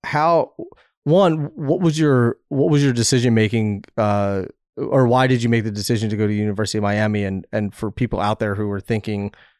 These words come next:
going to college for this, what's your, what's your recommendation?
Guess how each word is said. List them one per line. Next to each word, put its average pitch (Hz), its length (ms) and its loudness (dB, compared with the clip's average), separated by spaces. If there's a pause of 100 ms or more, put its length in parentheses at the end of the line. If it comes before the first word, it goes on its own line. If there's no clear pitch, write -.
(420)
going 120 260 4
to 107 80 2
college 107 400 0
for 117 120 -8
this, 101 180 -4
what's 110 260 -6
your, 104 320 -4
what's 110 180 -8
your 113 100 -6
recommendation? 101 680 -6